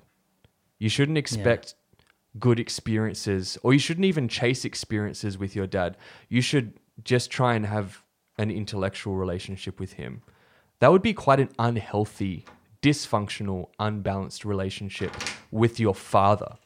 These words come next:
Speaker 1: you know? And I think when we begin to think of our relationship with God, our Father, as our Father, we think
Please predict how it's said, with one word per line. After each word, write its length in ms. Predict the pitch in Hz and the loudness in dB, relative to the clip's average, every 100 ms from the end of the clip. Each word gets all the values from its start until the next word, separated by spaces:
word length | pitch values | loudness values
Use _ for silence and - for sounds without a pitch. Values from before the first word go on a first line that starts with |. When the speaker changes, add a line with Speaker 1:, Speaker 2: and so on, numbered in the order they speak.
| _ _ - | _ _ -2
Speaker 1:
you 120 | 110 | 0
know? 260 | 92 87 123 _ _ - - - | 0 -2 -6 _ _ -20 -18 0
And 100 | 143 | 4
I 80 | 151 | 4
think 260 | 143 208 180 | 4 0 2
when 160 | 175 | 2
we 100 | 151 | 4
begin 380 | 147 131 147 185 | 4 2 2 0
to 120 | 202 | 0
think 240 | - 156 147 | 0 0 0
of 100 | 127 | 4
our 140 | 120 | 4
relationship 800 | 113 104 104 117 131 - 123 - | 4 2 0 0 -4 -2 -4 -2
with 280 | 107 - - | -6 -6 0
God, 280 | 107 110 | 4 4
our 160 | 107 92 | 4 -2
Father, 600 | - 104 107 104 80 67 _ _ _ - | -2 2 4 4 0 -4 _ _ _ 0
as 260 | 113 113 | 4 4
our 160 | 107 95 | 4 2
Father, 680 | - - 117 120 98 71 113 _ _ _ _ | 0 4 6 8 4 -4 -8 _ _ _ _
we 120 | - 117 | -2 -2
think 320 | - 123 | 0 -4